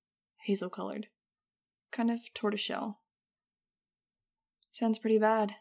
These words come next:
I said. "Was that kind of Thanksgiving common?" I had no idea. I only knew what I'd seen on T V. What kind of Thanksgiving would my old friends Ella and Doctor Martinez have?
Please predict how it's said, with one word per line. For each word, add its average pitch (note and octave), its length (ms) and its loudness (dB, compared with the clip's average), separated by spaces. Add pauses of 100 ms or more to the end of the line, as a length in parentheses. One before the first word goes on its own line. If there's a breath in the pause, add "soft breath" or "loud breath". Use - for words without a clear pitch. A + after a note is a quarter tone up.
(560)
I G3 40 -4
said. F#3 340 -2 (920)
"Was G3+ 120 -2
that A#3 160 -2
kind C4+ 160 0
of B3+ 80 0
Thanksgiving G#3+ 580 0
common?" G#3+ 480 0 (1000)
I G#3+ 80 0
had G3+ 140 0
no F#3 200 -2
idea. F3+ 420 -2 (920)
I G3 120 4
only A3+ 200 4
knew A3+ 160 4
what G#3+ 140 2
I'd G3 140 0
seen G3 200 -4
on F#3+ 120 -2
T F#3+ 180 0
V. F#3 320 -4 (800)
What G#3 160 -4
kind C4+ 160 2
of C4 100 0
Thanksgiving A#3 600 -2
would G#3+ 140 0
my G3+ 140 -4
old G#3 200 -4
friends G3+ 440 0
Ella G3+ 220 -2
and G3+ 100 2
Doctor G3+ 240 -2
Martinez G3 540 -2
have? G#3 300 -8